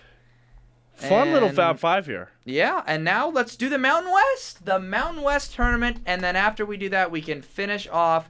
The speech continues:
Speaker 1: With the act.
Speaker 2: uh, the six. And let's do it. We got eight seeded Colorado State versus nine seeded University of Nevada, Las Vegas.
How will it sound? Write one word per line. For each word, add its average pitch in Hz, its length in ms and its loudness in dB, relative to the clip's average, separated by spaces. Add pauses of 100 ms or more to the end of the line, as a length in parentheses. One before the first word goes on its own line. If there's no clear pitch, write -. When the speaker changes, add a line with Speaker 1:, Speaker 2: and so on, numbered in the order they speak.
(140)
Speaker 1:
With - 120 -12
the 113 140 -2
act. 101 240 0
Speaker 2:
uh, 131 680 2 (200)
the 135 460 -4
six. 175 400 -2
And 160 220 -4
let's 247 240 -6
do 277 160 -4
it. 214 180 0
We 151 100 -6
got 160 220 -2 (260)
eight 220 220 -2
seeded 185 320 -8
Colorado 165 380 -2
State 196 340 -4
versus 160 300 -8
nine 170 380 -2
seeded 175 440 -8
University 151 540 -6
of 110 80 -10
Nevada, 135 340 -2
Las 123 280 -4
Vegas. 123 480 -6